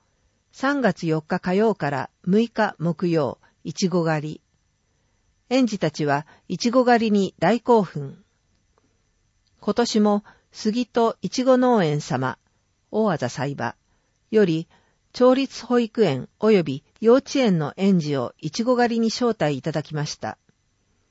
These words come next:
友達と一緒に食べるいちごは格別に美味しく、子どもたちは大満足の一日でした。杉戸いちご農園の皆様に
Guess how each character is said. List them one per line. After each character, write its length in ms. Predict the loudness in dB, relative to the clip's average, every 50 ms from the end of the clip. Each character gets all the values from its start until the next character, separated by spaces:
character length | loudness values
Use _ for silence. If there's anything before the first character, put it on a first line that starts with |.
| _ _ _ _ _ _ _ _ _ _ 0
友 240 | 2 4 4 4
達 240 | 4 2 0 -2 -2
と 120 | -2 0 0
一 80 | 0
緒 200 | -2 -4 -4 -4
に 100 | -4 -2
食 160 | -2 -4 -2
べ 120 | 0 0 2
る 80 | 2
い 140 | 0 0 -2
ち 160 | -4 -6 -2
ご 160 | 0 0 0 2
は 200 | 0 -2 -4 -6 _ _ _ _
格 280 | -6 -6 -2 0 0 0
別 240 | 0 0 0 -2 -2
に 80 | 0
美 60 | 0 0
味 200 | 0 0 0 0
し 160 | -2 -6 -10
く、 240 | -8 -8 -8 -8 -8 _ _ _ _ _ _ _ _ _ _
子 140 | -4 0 2
ど 100 | 4 2
も 100 | 2 2
た 140 | 2 -2 -2
ち 160 | -4 -4 -2
は 160 | -2 -2 -2
大 260 | -2 0 0 2 2
満 220 | 0 0 -2 -2 -2
足 180 | -2 -2 -2
の 120 | -2 -2 -2
一 200 | -4 -6 -6 -6
日 220 | -6 -4 -4 -4
で 140 | -4 -4 -4
し 100 | -6 -8
た。 180 | -10 -10 -12 -12 _ _ _ _ _ _ _ _ _ _ _ _ _ _ _ _ _ _ _ _ _ _ _ _
杉 320 | -10 -10 -6 -4 -4 -6 -4
戸 280 | 0 0 0 0 -2 -6 _ _ -8
い 80 | -8 -4
ち 120 | -4 -2
ご 160 | 0 0 0
農 240 | 0 0 -2 0 0
園 160 | 0 0 0
の 80 | 0 0
皆 240 | 0 0 0 0 0
様 280 | -2 -2 -4 -4 -4
に 180 | -6 -8 -10